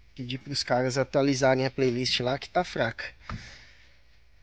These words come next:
Ó, lugar gostoso pra ficar, bem sossegado, tem ninguém.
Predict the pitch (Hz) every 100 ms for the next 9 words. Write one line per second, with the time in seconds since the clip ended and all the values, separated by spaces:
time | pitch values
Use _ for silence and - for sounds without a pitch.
0 | - - - - - 240 180 180 185 190
1 | 208 220 - 208 214 226 220 208 190 -
2 | 185 196 202 185 - 180 170 175 175 175
3 | 156 156 156 151 160 220